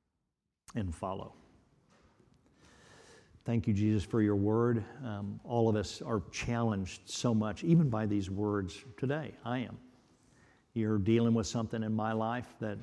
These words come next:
you're wanting me to sift, and I have to be willing to let go of it and, and surrender it to you. And I pray that the, the dear ones here in this room would be able to experience your grace and knowing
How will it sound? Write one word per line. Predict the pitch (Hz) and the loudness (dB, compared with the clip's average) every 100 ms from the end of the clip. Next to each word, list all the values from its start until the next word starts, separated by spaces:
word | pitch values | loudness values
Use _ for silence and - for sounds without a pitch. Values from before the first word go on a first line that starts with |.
| 165 | -6
you're | 117 98 | -4 -2
wanting | 110 107 107 104 | -2 -2 -2 -2
me | 101 | -2
to | 101 | -4
sift, | - 113 123 107 | -4 -4 -4 -8
and | 101 | -10
I | 101 107 | -10 -10
have | 104 | -10
to | 107 101 - _ - - - - - - _ _ _ _ _ _ _ _ _ _ - - - - | -10 -10 -14 _ -20 -20 -20 -20 -20 -20 _ _ _ _ _ _ _ _ _ _ -20 -18 -14 0
be | 113 | 4
willing | 107 110 110 | 6 4 2
to | 104 | 0
let | 110 104 | 0 -2
go | 107 120 | 0 0
of | 104 | -2
it | 98 | -4
and, | 104 101 104 - - _ _ _ _ _ _ _ - | -8 -10 -10 -14 -20 _ _ _ _ _ _ _ -8
and | 104 95 | -8 -8
surrender | - - 107 107 101 | -8 -6 -4 -2 -4
it | 101 | -6
to | 104 | -6
you. | 101 117 110 101 - - | -4 -2 -4 -6 -14 -16
And | 104 | -16
I | 104 - | -18 -10
pray | 117 104 | -4 -4
that | 98 95 | -4 -8
the, | 101 104 104 - | -12 -14 -16 -8
the | 107 | -6
dear | 98 107 104 | -2 -2 -2
ones | 101 101 | -4 -8
here | - 104 104 | -8 -8 -8
in | 101 | -10
this | 98 - | -12 -10
room | 104 101 | -10 -6
would | 101 95 | -6 -6
be | 104 | -6
able | 101 98 | -4 -6
to | - 107 | -8 -10
experience | 98 - - 107 104 104 | -10 -12 -10 -8 -8 -8
your | 104 | -10
grace | 95 101 101 101 104 | -6 -6 -4 -6 -8
and | 104 | -6
knowing | 107 104 | -6 -8